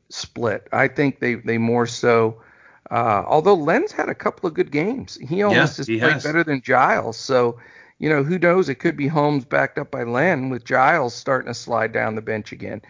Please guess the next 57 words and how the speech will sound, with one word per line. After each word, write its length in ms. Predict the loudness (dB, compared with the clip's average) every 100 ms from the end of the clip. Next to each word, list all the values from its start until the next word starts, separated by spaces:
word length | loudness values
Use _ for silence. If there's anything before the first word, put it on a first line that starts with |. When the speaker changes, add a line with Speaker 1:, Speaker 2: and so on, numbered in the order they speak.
| -20 -20 _ -2
Speaker 1:
But, 420 | 0 -2 _ -4
uh, 320 | -2 -2 -4 -10 _ _ _ _
you 80 | -2
know, 180 | -2 -2 -6
we'll 120 | -2
have 120 | 0 -2
to 60 |
keep 240 | -10 -14 -14
a 40 |
close 360 | -6 -2 0 2
eye. 180 | 4 4
Again, 480 | 2 0 0 -2 -4
you 80 | -2
know, 160 | 0
that's 240 | -2 -4 -4
why 160 | -2
I 40 | -2
hate 200 | -6 -8
playing 260 | -8 -6
the 60 | -6
Kings, 460 | -6 -6 -6 -12
'cause 360 | -8 -4 -4 -8 _ -20 -20 _ _
it, 240 | -12 -10 -8
it's 240 | -8 -8
just 180 | -12 -6
so 200 | -2 0
much, 440 | 0 -4 -8 -18 _
uh, 180 | -8 -8
so 240 | -4 -2 0
difficult 560 | -2 -4 -2 -2 -2
to 60 | -4
try 260 | 0 2
to 100 | 2
shake 380 | -4 -6 -6 -6
loose 300 | -6 -6 -8
who's 260 | -8 -8 -6
gonna, 340 | -4 -2 -2 -6 _ -20 -20 _ -4
uh, 160 | -4
step 420 | -4 -2 0 2
up, 220 | 2 0 -2
'cause 180 | -6
then 140 | -2 2
all 160 | 2
of 80 | 0
a 60 | -4
sudden 340 | -2 -2 0
you, 200 | -2 -4 -8
you 160 | -6
look 200 | -4 -2
at 40 | 2
all 140 | 2
the 80 | 0
guys 320 | -2 0 -2
we 100 | -4
mentioned, 460 | -2 -2 -2 -4 -4
and 160 | -2 0
then 280 | 0 -2